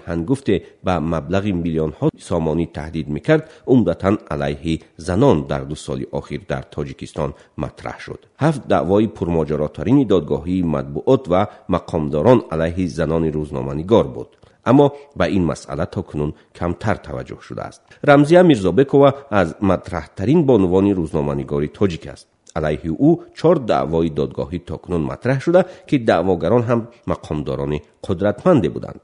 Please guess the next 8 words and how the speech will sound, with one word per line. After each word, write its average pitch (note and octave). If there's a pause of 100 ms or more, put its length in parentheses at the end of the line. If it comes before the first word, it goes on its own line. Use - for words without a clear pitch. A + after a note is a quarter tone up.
(100)
پرماجراترین E2+
این G2+
بحث‌ها C#3 (220)
دعوای B2
دادرس‌های D#2+
دادگاه C#2+ (200)
عالی G#2
بود. -